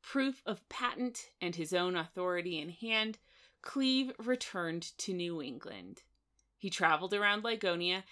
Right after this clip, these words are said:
informing its inhabitants that they were now living under a new government, and encouraging them to get involved in that government.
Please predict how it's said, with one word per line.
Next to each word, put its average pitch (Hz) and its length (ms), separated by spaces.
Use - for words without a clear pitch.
informing 359 560
its 359 160
inhabitants 196 720
that 233 140
they 226 120
were 247 160
now 170 260
living 160 380
under 165 260
a 185 80
new 151 220
government, 180 680
and 247 120
encouraging 254 680
them 147 180
to 214 100
get 165 340
involved 247 480
in 165 100
that 131 180
government. - 580